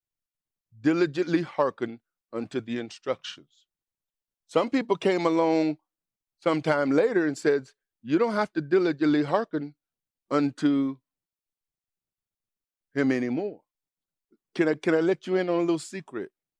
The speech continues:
Father is establishing his kingdom among the people.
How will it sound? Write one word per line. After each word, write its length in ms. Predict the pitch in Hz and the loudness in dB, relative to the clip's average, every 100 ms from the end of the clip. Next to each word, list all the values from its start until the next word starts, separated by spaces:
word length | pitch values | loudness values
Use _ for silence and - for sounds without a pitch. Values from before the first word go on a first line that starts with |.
| _ _ _ _ _ _ _ _ _ _ _ - | _ _ _ _ _ _ _ _ _ _ _ -4
Father 680 | 170 202 180 117 117 143 - _ _ _ _ _ _ _ _ - | -2 0 -2 -2 -2 -4 -12 _ _ _ _ _ _ _ _ -4
is 200 | 139 135 | -2 0
establishing 1120 | 143 - - 185 180 143 - 120 110 123 135 _ _ _ _ _ _ | -4 -4 0 0 0 -4 -6 -8 -8 -12 -18 _ _ _ _ _ _
his 260 | 170 196 - _ | 0 0 -6 _
kingdom 680 | - 208 175 113 98 107 139 _ _ _ _ | -2 0 0 -6 -10 -14 -20 _ _ _ _
among 640 | 131 135 143 143 139 143 135 _ _ _ _ _ _ _ _ _ _ _ _ _ _ _ _ _ | -2 0 0 0 -2 -2 -6 _ _ _ _ _ _ _ _ _ _ _ _ _ _ _ _ _
the 120 | 147 | -2
people. 640 | 131 - 220 - - 85 | -2 0 0 0 -4 -12